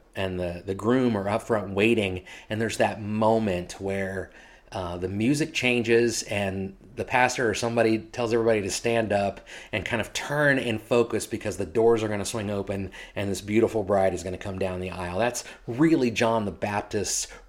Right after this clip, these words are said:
role in Jesus's ministry and the coming of Christ. He is,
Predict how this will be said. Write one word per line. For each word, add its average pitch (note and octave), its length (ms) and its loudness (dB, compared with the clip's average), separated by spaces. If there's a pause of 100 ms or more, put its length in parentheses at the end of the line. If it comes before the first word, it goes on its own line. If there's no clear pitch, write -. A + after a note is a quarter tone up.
(160)
role G2 460 6
in F2 220 -6
Jesus's F2+ 520 -8
ministry F#2 460 -6
and E2+ 80 -8
the F2 60 -10
coming F#2+ 340 -8
of F2 80 -10
Christ. - 380 -8
He G2+ 180 -2
is, F#2+ 160 -4